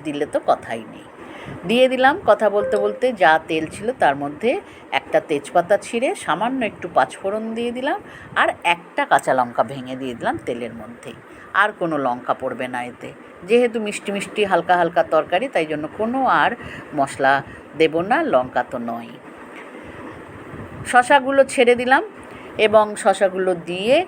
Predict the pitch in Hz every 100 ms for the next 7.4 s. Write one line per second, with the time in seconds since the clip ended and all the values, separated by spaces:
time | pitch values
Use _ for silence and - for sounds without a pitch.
0 | - - - 190 165 151 147 143 160 156
1 | - 185 320 - - 208 277 220 143 143
2 | 131 131 127 127 135 233 156 - 117 120
3 | - 302 427 - - - - - 269 311
4 | 208 - 170 160 156 151 - 147 147 233
5 | 208 135 127 127 180 370 - - - -
6 | - - - - - - - 175 180 185
7 | 170 165 180 233